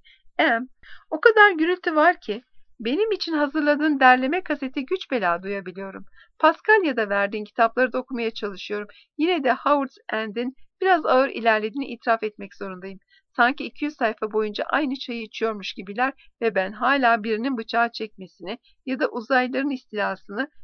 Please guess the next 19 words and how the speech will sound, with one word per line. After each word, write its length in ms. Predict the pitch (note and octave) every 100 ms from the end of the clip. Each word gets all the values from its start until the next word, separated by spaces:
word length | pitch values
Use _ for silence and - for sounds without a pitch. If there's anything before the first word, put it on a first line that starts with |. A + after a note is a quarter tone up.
| -
bir 100 | B3+
şeyler 380 | C4 C4 C4 D4
olmasını 440 | C#4 A3+ G#3+ A#3+ A#3+
beklemeye 440 | G#3+ A#3 A#3+ A#3+
devam 300 | A#3 A#3 G3+
ediyorum. 400 | F#3+ F#3+ F#3+ F#3+ _ _ -
Ama 180 | F#3+ G#3
olmayacak, 580 | A#3+ A#3 G#3+ G3 F#3+ G#3+
değil 140 | A3
mi? 180 | G3 G3+ _ _ _ - - -
Beni 160 | E4+
eğitmeye 360 | F4+ F4+ F4 F4+
çalışmaktan 600 | E4+ E4+ E4+ E4+ D#4+ D#4
ne 120 | D4+
zaman 240 | D#4+ C4
vazgeçeceksin 680 | F3+ F3+ G3 - G#3 - B3
merak 360 | G#3+ F#3+ G3 -
ediyorum. 440 | F#3+ F#3 F3 A#3 _ _ _ -
Dilerim 380 | D4 F#3 F3+ G#3+